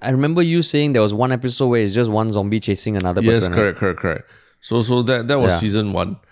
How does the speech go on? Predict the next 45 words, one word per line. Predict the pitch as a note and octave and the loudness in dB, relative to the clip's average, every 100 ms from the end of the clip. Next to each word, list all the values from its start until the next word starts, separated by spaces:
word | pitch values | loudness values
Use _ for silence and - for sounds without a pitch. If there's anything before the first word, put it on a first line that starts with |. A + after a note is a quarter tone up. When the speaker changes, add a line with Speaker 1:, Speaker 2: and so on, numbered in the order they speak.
| _ _ _ | _ _ _
Speaker 2:
and | - F2+ | -8 -6
it | F#2 | -4
was, | F2+ F#2+ - | -4 -4 -6
uh, | - F2 F2 E2 F2+ | -6 -6 -4 -6 -8
pretty | - G2+ F2+ | -6 -4 -2
awesome, | F#2 F#2+ F#2+ G2 | -2 -2 -6 -4
but | F#2 | -4
it | F#2 F#2+ | -2 -2
ended | A2+ A#2+ A#2+ | 0 0 0
very | G2+ G#2 G#2+ A2 G#2+ F#2 - _ _ _ _ _ _ _ _ - | 0 2 2 2 0 -4 -12 _ _ _ _ _ _ _ _ -8
ambiguously, | F#2 F#2 F#2+ G2 F2+ G2 | -4 -2 0 -2 -2 -6
so | F#2+ A2 | -4 -2
you | G2+ | 0
really | F#2+ G2 | 0 0
don't | G#2 G2 | 0 -2
know | F#2+ | -2
what | F2+ F2+ | -4 -4
happened. | F2 - F2+ - - _ _ _ | -4 -6 -10 -12 -20 _ _ _
Uh, | - E2+ F2 | -6 -4 -4
so | - | -2
season | A#2+ - A2+ A#2+ A#2+ | -2 0 0 0 0
two | A#2+ | -2
picks | A2 A#2 - - | -2 -4 -4 -4
up | E2 | -4
where | F2+ | -4
season | F2+ - F2+ F#2+ | -4 -4 -4 -4
one | F#2 F#2 F2+ - - _ _ | -2 -4 -6 -12 -20 _ _
left | - F#2 - | -4 -4 -2
off, | F2 - | -4 -4
except | E2 - G#2 | -4 -2 -2
that | F2 D#2+ - | -2 -6 -8
season | - - A2 A#2+ A#2 | -14 -6 0 0 0
one | G#2+ G#2+ | -2 -2
was | F#2 - - | -4 -6 -10
in | F#2 | -8
summer, | - F2 G2 G#2 | -4 -4 -2 -2
lah. | F2 | -2
Season | E2 - G2+ G2+ | -6 -6 -4 -4
two | G#2 G#2 | -2 -2
is | F#2 F2 | -2 -2
now | F2+ F2+ - - - _ - | -2 -4 -6 -18 -20 _ -10
entirely | G2+ F#2 F2+ G2 G2+ F2 D#2 | -8 -4 -2 0 0 -2 -8
filmed | - F#2+ F2+ | -6 -6 -4
in | E2 - | -8 -10
winter. | F2+ F2 F2 | -10 -4 -4